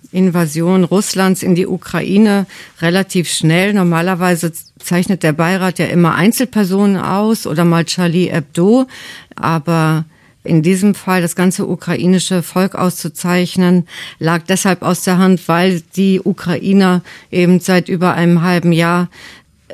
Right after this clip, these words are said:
mit, mit unglaublichem Mut und Willen um ihre Freiheit, ihre Selbstständigkeit, ihre Unabhängigkeit kämpfen und damit natürlich auch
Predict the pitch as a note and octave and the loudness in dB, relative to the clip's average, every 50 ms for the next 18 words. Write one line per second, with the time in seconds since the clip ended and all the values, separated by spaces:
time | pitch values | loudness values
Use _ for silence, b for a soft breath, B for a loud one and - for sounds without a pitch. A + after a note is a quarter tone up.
0 | - - - F#3 F#3 F3+ F3+ - - - - G3 F#3 E3+ - - - - - - | -18 -6 -2 0 2 2 0 -2 -6 -6 -2 0 0 0 -2 -4 -8 -8 -8 -4
1 | - A#3+ A#3+ B3+ A#3 G3 F#3+ F3+ F3 E3 - F#3 D#3+ - F#3+ F3 F3+ F#3+ G#3+ A3 | 0 2 4 4 4 4 2 0 0 0 0 -2 0 2 4 4 6 6 6 4
2 | A#3 A#3+ - - - F3 E3 D#3+ D#3+ D#3 G3 A3 A#3 A#3+ A#3 A3 G#3 G#3+ A3+ B3 | 2 2 0 0 0 0 0 0 0 0 2 2 4 4 4 4 4 4 2 2
3 | B B B B B B _ - G3+ G3+ F#3+ F#3+ F#3 F3 E3 F3+ - - - - | B B B B B B _ 0 2 4 4 4 4 2 -2 -6 -10 -12 -6 -4
4 | G3+ F3 F3 D#3+ - - - G3+ F#3 G3 G#3+ G3+ G3+ F#3+ F#3 F3+ - - - D#3+ | -2 0 0 -2 -2 -4 -2 -2 0 0 0 0 0 0 0 -2 -4 -6 -6 -2
5 | E3 E3+ F3 E3+ D3+ D3 F3+ F#3+ G3 - - - F#3 F3+ F3 E3 E3+ E3 - - | 0 0 0 0 0 0 0 -2 -2 -2 -4 -2 0 2 2 2 0 -2 -4 -8
6 | - - F#3 F3+ F3+ - - F3 D#3 D#3+ - - G3 A3 A3 G3+ G3 - F3+ F#3 | -8 -4 -2 -2 -2 -2 -4 -4 -4 -4 -2 0 2 2 2 0 -2 -2 -2 0
7 | F3+ F#3 F#3 E3+ - - - E3 F3 F3 F3+ E3+ - B B B B B B B | 2 2 2 0 -2 -6 -6 -4 -2 -2 -2 -2 -4 B B B B B B B
8 | _ - - G3 G3 G3+ G3 - - - F3+ F#3 G3+ A3 B B B B B B | _ -6 -2 0 2 2 0 -2 -4 -2 0 0 0 0 B B B B B B
9 | B - F#3 F#3 F3+ F3 D#3+ - - - - _ _ b b b b b b b | B -2 2 4 4 4 2 0 -4 -12 -18 _ _ b b b b b b b
10 | b b b b - - - F3 E3+ F3+ F#3 - E3+ F3 E3 - G3+ G3+ F#3 F#3+ | b b b b -10 -4 0 2 2 2 2 2 0 0 0 0 0 2 2 0
11 | - - - F#3 F3+ F3 | 0 0 0 0 0 -2